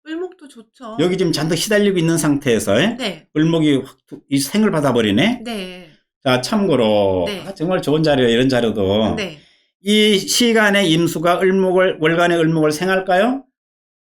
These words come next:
Speaker 1: 아니요.
Speaker 2: 예, 못 생하는 걸로 봅니다.
Speaker 1: 네.
Speaker 2: 못 생하는 걸로 봅니다.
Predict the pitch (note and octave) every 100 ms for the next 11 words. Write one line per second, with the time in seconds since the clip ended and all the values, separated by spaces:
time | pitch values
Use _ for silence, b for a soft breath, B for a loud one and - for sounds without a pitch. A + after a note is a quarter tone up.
0 | _ _ _ _ - B3 D#4 G4+ - _
1 | _ _ A#2+ G#2+ B2+ D3 G3 F#3 E3 D#3+
2 | F#3+ D3 A2 G#2 G#2+ F2+ G2 G#2 F#2 F2+
3 | A2 D3+ B2 A2+ G#2+ G#2 F#2 F2+ F2